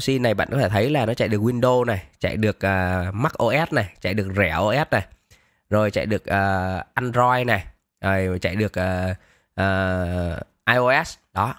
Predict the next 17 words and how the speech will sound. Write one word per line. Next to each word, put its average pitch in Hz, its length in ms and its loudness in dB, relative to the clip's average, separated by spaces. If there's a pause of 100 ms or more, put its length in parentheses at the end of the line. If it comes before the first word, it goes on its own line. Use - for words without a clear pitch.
nói 104 100 -4
chung 120 160 0
là 95 80 2
chạy - 140 -2
được - 120 -4
rất 147 80 2
là 143 60 2
nhiều. 104 380 0
V 107 80 -8
L 113 140 0
C 113 240 -4
khá 139 100 -2
là 143 80 -2
phổ - 160 -8
biến 98 280 2 (140)
nha. 120 240 0 (1120)
Đó. 101 240 4